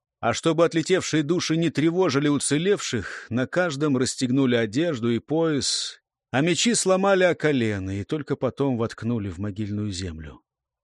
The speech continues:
И не двое, не трое было таких, с кем рядом легли жены, не пожелавшие жизни в вечной разлуке. У славяно-увагеров смертный обряд оказался похожим.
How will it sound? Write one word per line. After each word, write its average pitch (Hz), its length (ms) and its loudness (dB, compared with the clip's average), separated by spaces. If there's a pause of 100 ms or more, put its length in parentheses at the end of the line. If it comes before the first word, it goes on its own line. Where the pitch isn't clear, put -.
(200)
И 113 120 -2
не 127 120 2
двое, 120 680 -2 (520)
не 151 200 2
трое 175 540 4
было 147 280 4
таких, 143 380 0
с - 140 -2
кем 147 240 2
рядом 175 360 2
легли 165 400 2
жены, 107 840 0
не 147 140 2
пожелавшие 160 840 0
жизни 113 580 -2
в 107 40 -4
вечной 123 420 -2
разлуке. 107 680 -6 (1500)
У 127 120 2
славяно-увагеров 170 1300 0
смертный 156 540 0
обряд 151 300 0
оказался 147 500 -2
похожим. 87 840 -6